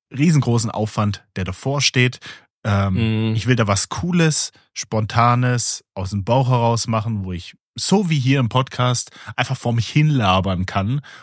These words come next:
Speaker 1: und ein bisschen quatschen kann, während ich fotografiere. Und das funktioniert ganz gut. Und das, also bisher zwei, zwei Folgen. Ähm, ja, also wenn's euch interessiert, checkt, checkt mal unser Patreon ab, iso vierhundert.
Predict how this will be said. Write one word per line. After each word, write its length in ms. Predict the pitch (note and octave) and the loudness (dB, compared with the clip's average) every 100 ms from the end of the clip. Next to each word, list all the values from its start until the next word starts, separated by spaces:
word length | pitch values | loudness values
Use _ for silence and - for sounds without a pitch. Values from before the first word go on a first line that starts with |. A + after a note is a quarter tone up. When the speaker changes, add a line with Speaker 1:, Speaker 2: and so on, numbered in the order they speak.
| - | -4
Speaker 1:
und 100 | A#2+ | -2
ein 20 | |
bisschen 240 | B2 - G#2+ | 0 -2 -4
quatschen 380 | - C#3 - C3 | -2 0 0 0
kann, 300 | A#2 A2 F#2+ | 0 0 2
während 340 | C3 C#3+ B2+ | 0 0 -4
ich 160 | B2 - | -6 -10
fotografiere. 960 | - G#2 F#2+ - - A#2+ B2 F2 G2 B2 - - - - - _ - | -8 -8 -8 -12 -8 -4 -2 -4 -8 -8 -16 -20 -20 -20 -20 _ -10
Und 160 | G2 - | -8 -2
das 580 | G#2+ A#2 - - - - _ _ _ | 0 0 0 -2 -6 -14 _ _ _
funktioniert 760 | - - - A2 G#2 - D#2+ D#2 | -12 -8 -2 0 0 -2 -6 -6
ganz 220 | D#2+ E2 | -8 -10
gut. 260 | - - - _ | -10 -16 -16 _
Und 200 | F#2+ F2 | -6 0
das, 440 | A2+ - - - - | 2 2 0 -4 -8
also 280 | - G2 F2+ - - | -2 0 -2 -4 -2
bisher 320 | A2 G2 F2+ | 0 0 -2
zwei, 520 | - - D#2 D#2 E2+ - - | -4 -6 -8 -8 -12 -16 -14
zwei 220 | - F2+ | -8 -6
Folgen. 380 | G#2 G#2 A#2 A2 - - - - | -2 -2 -2 -6 -10 -20 -20 -8
Ähm, 440 | G2+ F2 E2 D#2 - _ _ _ _ - | -4 -4 -4 -8 -12 _ _ _ _ -6
ja, 240 | A2 C#3+ B2+ _ _ _ | -2 0 -2 _ _ _
also 320 | - G2 G2+ G2+ - | -4 0 -2 -4 -4
wenn's 180 | - D3+ | 0 2
euch 80 | D#3+ | 4
interessiert, 500 | D3 C#3 - F#3 - - | 2 2 0 -2 -4 -2
checkt, 400 | E3+ - - _ - | -2 -2 -16 _ -2
checkt 240 | E3+ - | -2 0
mal 120 | D3 C#3+ | -2 -2
unser 480 | C#3+ C3+ C3+ B2 A#2+ | -2 -2 0 0 2
Patreon 500 | A#2 C3 - G2+ G2 | 2 0 -2 -4 -4
ab, 180 | B2 | -8
iso 200 | - C3 A#2 | -6 -6 -2
vierhundert. 720 | A#2+ A2+ B2 A#2+ A#2+ - | -2 0 0 0 0 -4